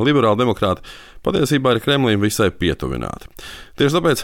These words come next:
pašreizējai varai ar jaunajiem gubernatoriem tiešām nebūšot grūti sastrādāties. No otras puses tiek uzsvērts, ka arī paši jaunie gubernatori nav nemaz tik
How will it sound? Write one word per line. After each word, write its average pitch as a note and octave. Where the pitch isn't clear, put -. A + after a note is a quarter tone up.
pašreizējai B2+
varai D3+
ar G2+
jaunajiem B2+
gubernatoriem A2
tiešām A2+
nebūšot F2
grūti E2
sastrādāties. D2
No A2+
otras G#3
puses D#3
tiek B2
uzsvērts, A2+
ka A2
arī F#3
paši E3
jaunie D3+
gubernatori E2+
nav G#2+
nemaz F#2
tik F2+